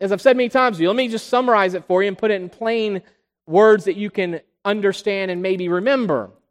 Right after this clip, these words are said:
When it comes to the Christian life, life like Christ, when it comes to a life like Christ,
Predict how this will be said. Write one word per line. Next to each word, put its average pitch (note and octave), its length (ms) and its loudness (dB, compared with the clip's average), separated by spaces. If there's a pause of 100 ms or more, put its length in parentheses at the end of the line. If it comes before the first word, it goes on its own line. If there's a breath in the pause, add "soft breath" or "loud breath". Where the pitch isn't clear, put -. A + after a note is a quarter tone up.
(180)
When A3+ 100 4
it A3+ 100 0
comes D#4+ 380 2
to C4+ 320 0 (160)
the A3 220 4
Christian B3 640 0
life, A3 380 4 (300)
life A3+ 420 4 (560)
like G#3 380 2 (300)
Christ, D3+ 560 2 (400)
when A3+ 120 2
it G3+ 140 -2
comes C#4+ 320 2
to B3 160 4
a A3 160 8
life A3 380 4
like G#3 260 4
Christ, D#3+ 500 -2